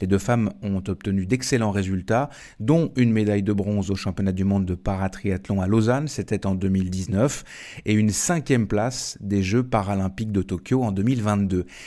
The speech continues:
Mais revenons au trail, puisque notre première recrue est l'une des meilleures traileuses au Canada,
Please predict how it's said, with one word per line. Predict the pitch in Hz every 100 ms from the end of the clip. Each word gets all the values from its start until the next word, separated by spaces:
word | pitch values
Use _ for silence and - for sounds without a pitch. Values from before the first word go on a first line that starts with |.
| - 113
Mais |
revenons | 120 156 185 147
au |
trail, | - 135 175 196 - - -
puisque | 104 -
notre | 135 107 -
première | 92 - 151 139 107
recrue | 104 98 127 147 160 -
est | 104
l'une | 120 139 107
des | 95
meilleures | 110 156 143 120 95 -
traileuses | 139 123 107 95 87 -
au | 120
Canada, | 110 95 98 135